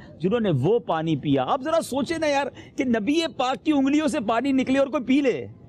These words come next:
तो फिर तो खत्म ना, फिर किस बात का गम है? नबी पाक के जिस्म अकदस से कोई चीज़ निकल रही है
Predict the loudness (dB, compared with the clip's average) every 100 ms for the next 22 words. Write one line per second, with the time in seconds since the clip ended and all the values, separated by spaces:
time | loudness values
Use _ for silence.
0 | -20 -10 -4 -2 0 -2 -2 -2 -2 0
1 | 0 0 0 -2 0 -2 -2 -2 -4 -2
2 | -4 -2 -2 -2 -4 -8 -20 -8 -4 -2
3 | 0 0 0 -4 -2 -2 -2 0 2 0
4 | 0 0 0 -2 -2 -2 -4 -2 0 2
5 | 2 2 2 2 2 0 -2